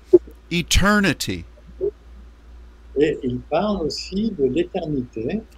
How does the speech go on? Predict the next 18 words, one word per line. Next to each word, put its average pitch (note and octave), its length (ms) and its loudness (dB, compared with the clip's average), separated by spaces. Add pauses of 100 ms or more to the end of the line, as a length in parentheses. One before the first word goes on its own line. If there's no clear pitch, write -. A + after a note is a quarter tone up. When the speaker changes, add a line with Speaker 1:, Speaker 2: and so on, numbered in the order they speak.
(220)
Speaker 1:
and D3+ 220 2 (140)
holiness, E3 880 4 (1400)
Speaker 2:
et D3 260 2
de B2+ 160 2
la A2 100 -12
sainteté, F#3 880 -4 (300)
Speaker 1:
which D#3+ 280 4
is E3 180 8
a D#3+ 60 4
dedication D3 840 4
to C3 160 2
his C3+ 260 6
pure F3 560 8 (460)
purpose. - 720 4 (1500)
Speaker 2:
qui D3 240 6
est C3 80 4
en B2 120 2
fait D#3+ 300 0